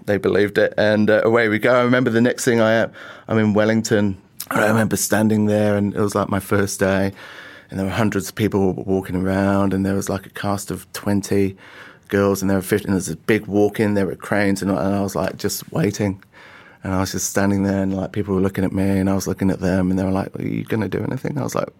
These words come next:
"Oh, action." <laughs> There we go, there we go, let's go. Um, so, uh, and then jumped into it from there, loved the process. Um,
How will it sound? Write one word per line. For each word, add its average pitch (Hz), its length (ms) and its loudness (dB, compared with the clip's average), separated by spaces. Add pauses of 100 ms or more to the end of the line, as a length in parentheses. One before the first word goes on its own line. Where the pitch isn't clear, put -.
(420)
"Oh, 143 560 4
action." 180 760 2
<laughs> - 0 -
There 240 1200 2
we 180 100 4
go, 127 160 0 (100)
there 156 220 4
we 185 80 2
go, 127 140 4
let's 208 200 2
go. 131 320 2 (600)
Um, 147 840 4 (100)
so, 160 400 4
uh, 151 240 2
and 156 140 4
then 147 400 2 (140)
jumped 135 280 2
into 131 200 2
it 98 80 -2
from 117 100 -4
there, 117 200 4
loved 117 220 0
the 101 60 -4
process. 107 640 -4 (140)
Um, 110 680 -2